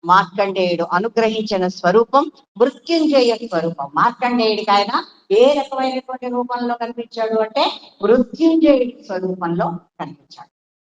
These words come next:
లాస్ట్ క్లాస్ లో కొన్ని రూపాలు మనం డిస్కస్ చేసుకున్నాం. ఇది ఇంకో రూపం,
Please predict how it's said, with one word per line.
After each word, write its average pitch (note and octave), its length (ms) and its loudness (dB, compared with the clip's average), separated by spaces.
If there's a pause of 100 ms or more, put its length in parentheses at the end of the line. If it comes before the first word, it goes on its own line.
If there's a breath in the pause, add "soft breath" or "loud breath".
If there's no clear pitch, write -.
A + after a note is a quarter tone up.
(340)
లాస్ట్ G3+ 260 4
క్లాస్ B3 300 2
లో C#4 140 2
కొన్ని A#3+ 360 0
రూపాలు A#3+ 420 4
మనం A3 240 -2
డిస్కస్ A3+ 480 -8
చేసుకున్నాం. A3+ 480 -2 (240)
ఇది F3 160 0
ఇంకో A3+ 500 2
రూపం, A3 360 -6